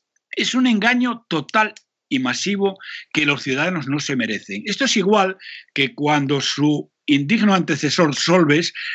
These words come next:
negó en el año dos mil ocho que en España hubiera ninguna crisis y que los pisos que jamás podían de-, bajar de precio, y animaba a la gente a comprar pisos porque decía, "Cuanto más se endeuden, más ricos serán". Bueno,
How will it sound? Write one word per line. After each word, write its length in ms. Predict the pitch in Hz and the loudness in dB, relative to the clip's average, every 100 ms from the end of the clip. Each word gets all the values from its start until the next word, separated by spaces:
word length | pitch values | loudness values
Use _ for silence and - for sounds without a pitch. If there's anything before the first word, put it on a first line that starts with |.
| - | 0
negó 400 | 143 160 175 247 | 4 4 6 6
en 60 | |
el 140 | 190 220 | 6 4
año 200 | 226 226 | 4 4
dos 160 | 226 | 2
mil 160 | 202 214 | 2 2
ocho 300 | 208 220 208 | 2 0 0
que 80 | 170 | 2
en 80 | 151 | 0
España 400 | 147 196 208 196 | 0 0 2 2
hubiera 220 | 202 196 | 2 2
ninguna 360 | 160 165 156 | 2 2 0
crisis 460 | 131 220 - 123 113 - - - | 0 0 2 0 0 -6 -8 -2
y 140 | 151 | 0
que 140 | 147 170 | 2 4
los 200 | 170 170 | 2 2
pisos 460 | 247 247 233 240 - - - - _ - | 2 4 4 0 -2 -14 -20 -20 _ -4
que 280 | 175 165 - | -2 -2 -4
jamás 400 | - 160 220 226 | -2 0 2 0
podían 400 | 202 175 165 147 | -2 -2 2 2
de-, 140 | 127 117 165 - 151 | 0 -4 -6 -4 -2
bajar 320 | 147 151 139 | 0 0 0
de 80 | 127 | -2
precio, 420 | 208 233 151 143 | 0 0 2 2
y 100 | 147 | 4
animaba 360 | 156 175 247 | 2 2 2
a 40 | 240 | 4
la 60 | |
gente 300 | 214 233 214 | 4 0 -2
a 60 | 185 | -6
comprar 440 | - 156 214 220 | -6 -4 -2 -2
pisos 380 | 220 214 220 214 - - - | -4 -4 -2 -4 -8 -14 -6
porque 280 | 170 156 165 | -2 0 2
decía, 300 | 160 180 170 | 2 2 0
"Cuanto 340 | - 196 190 233 | 2 0 2 4
más 180 | 285 | 4
se 80 | 247 | 4
endeuden, 440 | 254 254 254 240 226 | 2 2 2 4 4
más 140 | 208 | 2
ricos 320 | 175 147 143 | 0 -6 -8
serán". 260 | - 92 90 _ - - - _ _ 131 | -8 -10 -12 _ -20 -20 -20 _ _ -6
Bueno, 240 | 117 - | -6 -8